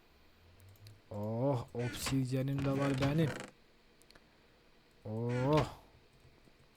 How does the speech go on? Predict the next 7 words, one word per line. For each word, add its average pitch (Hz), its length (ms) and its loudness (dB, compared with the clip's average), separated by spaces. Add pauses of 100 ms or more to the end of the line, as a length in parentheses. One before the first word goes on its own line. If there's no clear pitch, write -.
(1500)
Diamond. 135 840 4 (640)
Diamond. 131 880 2 (3750)
Oh, 139 300 -4 (100)
oh, 147 280 -2 (120)
oh, 151 260 0 (100)
oh, 156 360 2
oh. 165 280 6